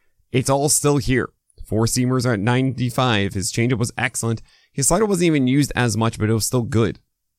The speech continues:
Like, this is so, so wonderful.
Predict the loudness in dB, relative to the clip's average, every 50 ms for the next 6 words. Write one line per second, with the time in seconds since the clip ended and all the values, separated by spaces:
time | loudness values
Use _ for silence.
0 | _ _ _ _ -2 -2 -2 0 _ 0 0 0 0 0 -2 -2 0 -2 -2 -4
1 | -6 -6 -4 -2 -2 -2 -2 -6 -6 -4 -2 0 0 0 0 -2 -2 -2 -4 -8
2 | -8 -12 -14 -14